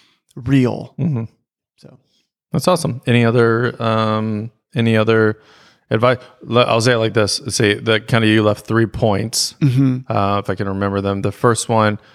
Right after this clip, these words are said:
Speaker 2: was, um,
Speaker 1: Commit to a time frame.
Speaker 2: commit to a time frame.
Speaker 1: Yeah.
Speaker 2: Was the second one be consistent?
Speaker 1: That could be one.
Speaker 2: Okay. <laughs>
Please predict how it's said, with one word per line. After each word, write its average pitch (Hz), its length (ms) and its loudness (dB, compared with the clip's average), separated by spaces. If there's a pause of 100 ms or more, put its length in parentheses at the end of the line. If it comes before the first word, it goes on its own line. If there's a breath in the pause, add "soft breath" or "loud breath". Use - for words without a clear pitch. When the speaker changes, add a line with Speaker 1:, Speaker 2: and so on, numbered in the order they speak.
(460 soft breath)
Speaker 2:
was, 104 720 0 (100)
um, 101 760 -2
Speaker 1:
Commit 135 300 0
to 120 160 2
a 113 60 2
time 123 340 0
frame. 113 280 -2
Speaker 2:
commit 113 320 0
to 160 120 2
a 170 40 0
time 110 300 0
frame. 104 400 -2
Speaker 1:
Yeah. 127 280 0 (120)
Speaker 2:
Was 131 120 -4
the 107 60 0
second 131 240 0
one 113 120 2
be 117 160 0
consistent? 127 640 -2 (920)
Speaker 1:
That 135 180 2
could 156 180 0
be 127 160 0
one. 131 380 -4
Speaker 2:
Okay. 147 280 2 (240)
<laughs> 202 720 2